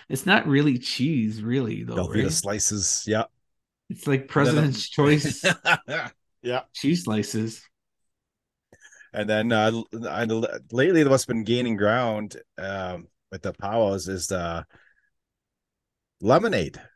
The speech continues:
Speaker 2: N-, not like a
Speaker 1: Oh,
Speaker 2: little
Speaker 1: yeah,
Speaker 2: cup of
Speaker 1: yeah.
Speaker 2: lemonade, but they get a big, like, uh, it's like a one liter full, uh, lem-, the flavor lemon, well, obviously flavor, but they put a whole bunch of fruit in it. They put blueberries, they put strawberries, they put watermelon.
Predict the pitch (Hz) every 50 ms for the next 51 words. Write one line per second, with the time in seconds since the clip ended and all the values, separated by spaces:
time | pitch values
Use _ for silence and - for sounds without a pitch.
0 | _ _ _ _ _ _ _ _ _ _ _ _ _ _ _ _ _ - 107 113
1 | 120 107 113 120 131 151 190 190 180 175 160 - - - 190 214 226 240 220 190
2 | 185 202 214 226 226 220 233 190 170 170 190 214 - 208 123 120 120 131 139 113
3 | 120 110 92 117 113 127 117 104 87 - - 127 135 151 160 139 135 131 120 104
4 | - - 110 98 87 62 101 104 - 127 113 98 90 98 92 101 107 120 131 131
5 | 117 113 123 127 131 123 113 - - 123 123 123 123 120 120 117 113 - _ _
6 | _ _ _ _ _ _ - 92 92 92 92 92 87 92 107 117 117 113 107 101
7 | - - - 120 123 123 117 123 120 117 113 117 104 - - 90 87 90 85 -
8 | 78 80 - - 92 92 92 87 92 85 92 - 98 95 - 123 107 104 110 113
9 | 113 131 - - - - - 127 131 123 113 110 101 98 92 78 95 98 98 87
10 | 98 95 87 90 110 127 127 117 123 120 120 117 117 117 113 113 98 - 101 -
11 | - - - - - 131 120 120 120 117 123 120 117 117 113 101 101 95 82 71
12 | 73 87 101 110 110 120 113 113 113 107 113 120 120 120 113